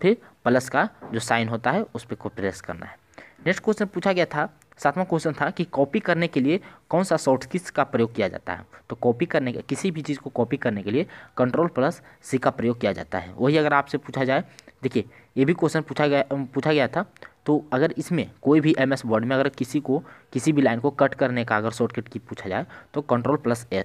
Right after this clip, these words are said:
एक्स होगा, ठीक है। तो इसको ध्यान में रखिएगा कि अगर कॉपी करने का हो तो कंट्रोल प्लस सी होगा और अगर कट करना हो तो कंट्रोल प्लस एक्स होगा, ठीक है। नेक्स्ट क्वेश्चन चलिए देख लेते हैं।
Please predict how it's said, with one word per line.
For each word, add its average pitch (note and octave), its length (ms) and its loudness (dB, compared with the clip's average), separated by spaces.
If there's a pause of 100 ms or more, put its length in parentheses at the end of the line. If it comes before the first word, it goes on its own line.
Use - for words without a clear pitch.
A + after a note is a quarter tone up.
(100)
एक्स - 240 -2
होगा, - 260 -10
ठीक C3+ 100 -6
है। G3 60 0
तो - 320 -16
इसको C#3 160 0
ध्यान C#3 160 2
में D#3 120 0
रखिएगा C#3+ 200 0
कि D#3 140 2
अगर C#3 120 2
कॉपी C3+ 340 0
करने D3 300 -2
का G2 100 -2
हो A2+ 200 -4 (260)
तो A#2+ 60 -8
कंट्रोल C3+ 420 -2
प्लस C3+ 240 0
सी - 180 -2
होगा D3 260 0
और C#3 120 -2
अगर B2+ 160 2
कट C#3+ 260 2
करना G#2+ 260 -4
हो D3 160 -6 (260)
तो C3+ 80 -6
कंट्रोल A#2+ 380 2
प्लस C3 340 0 (320)
एक्स - 240 -6
होगा, F2 240 -10 (320)
ठीक D3 100 -6
है। G#3+ 80 -6 (380)
नेक्स्ट A#2+ 200 0
क्वेश्चन B2+ 280 -4
चलिए C#3+ 200 2
देख D3 220 -2
लेते D3+ 220 -6
हैं। F#3 120 -4